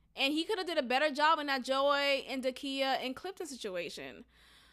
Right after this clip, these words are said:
So ultimately, you know, I think Precious definitely was high or drunk. <laughs> So she probably wasn't high or drunk. I think she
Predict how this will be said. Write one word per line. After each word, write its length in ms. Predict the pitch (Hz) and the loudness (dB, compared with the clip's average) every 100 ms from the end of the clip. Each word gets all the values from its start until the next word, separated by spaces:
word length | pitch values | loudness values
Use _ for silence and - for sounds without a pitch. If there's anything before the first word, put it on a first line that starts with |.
| _ | _
So 240 | - 339 | 4 6
ultimately, 720 | 311 330 359 359 349 349 349 330 | 8 8 6 0 0 0 2 2
you 60 | |
know, 400 | 320 254 247 247 | 8 8 10 6
I 160 | 196 269 | 6 4
think 400 | 269 339 330 285 | 4 -4 -2 -6
Precious 800 | - 269 277 277 330 294 294 254 | -2 2 2 2 0 2 2 -2
definitely 640 | 196 196 226 247 349 359 | -10 -4 0 0 0 -2
was 160 | 381 370 | -2 0
high 320 | 339 311 311 | 4 6 4
or 100 | 381 | 0
drunk. 500 | 277 226 190 262 - - - | -2 -2 -2 -4 -8 -2 6
<laughs> 80 | 403 - 960 - 1047 - - 554 - 480 - 440 - - - - 370 - 349 - 320 - - _ - - - 208 - - - - - - | 8 12 12 12 8 8 12 10 12 8 10 6 8 4 4 4 0 2 -2 -2 -12 -10 -12 _ -16 -14 -10 -12 -10 -16 -14 -12 -14 2
So 160 | 262 | 4
she 140 | 240 466 | 4 4
probably 340 | - 640 427 | 8 10 10
wasn't 280 | 247 240 233 | 6 4 2
high 260 | 208 190 | 2 2
or 100 | 196 | 0
drunk. 320 | 214 180 170 - | -2 -6 -6 -2
I 80 | |
think 240 | 277 285 277 | 0 0 0
she 460 | 294 262 254 240 | -2 0 -2 -4